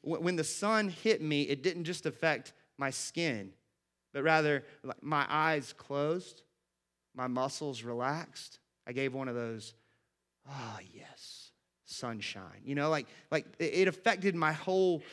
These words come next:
being when that happened, not just my skin that it hit. In the same way, when someone in our church family experiences joy, we're, we're meant to feel that, to experience that to some degree, that their joy becomes our joy because God is knitting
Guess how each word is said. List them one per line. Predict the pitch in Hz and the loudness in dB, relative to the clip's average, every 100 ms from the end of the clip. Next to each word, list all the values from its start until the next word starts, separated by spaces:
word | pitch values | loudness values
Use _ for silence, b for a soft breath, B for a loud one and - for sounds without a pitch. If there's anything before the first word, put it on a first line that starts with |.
| B 139 | B 2
being | 185 240 135 | 4 6 4
when | 143 | 2
that | 147 131 | 0 4
happened, | 196 160 127 | 4 4 2
not | 151 170 | 0 0
just | 208 - | 0 0
my | 170 | 0
skin | 143 - - 208 208 135 123 117 - | 2 0 0 2 4 4 0 -4 -2
that | 147 143 | 2 2
it | - | 2
hit. | 160 196 101 - - - b b b - | 4 4 2 -6 -18 -18 b b b -4
In | |
the | 165 | -2
same | - 202 220 | 2 4 4
way, | 190 214 | 4 4
when | 180 | 4
someone | 165 196 208 | 0 0 2
in | 196 | 2
our | 175 | 2
church | - 196 - | 2 -2 -2
family | - 190 180 | -2 0 0
experiences | 156 - 185 170 165 135 - b 131 | -4 -4 -6 -4 -4 -6 -8 b -14
joy, | 120 143 208 214 151 143 | -4 2 4 6 4 2
we're, | 151 170 | 0 -2
we're | 147 175 | 0 -2
meant | 170 208 202 | 0 -2 -2
to | - 156 | -2 -2
feel | - - 202 269 156 | -4 -4 0 2 2
that, | 127 123 127 - B | 2 2 0 -2 B
to | - | -2
experience | 165 - - 220 220 151 | -2 -2 0 0 0 2
that | 165 147 | 2 2
to | 160 | -2
some | 151 165 160 | -4 -4 -2
degree, | 156 160 226 | -2 0 0
that | 143 127 | 0 2
their | 160 196 | 2 2
joy | 170 175 | 2 0
becomes | 160 156 156 143 - | 0 -2 -4 -4 -2
our | 151 190 202 | 2 4 2
joy | 143 143 139 | 2 0 0
because | 139 143 | -2 -4
God | 131 139 151 | 0 2 2
is | 135 | 0
knitting | 139 139 139 | -2 -2 -2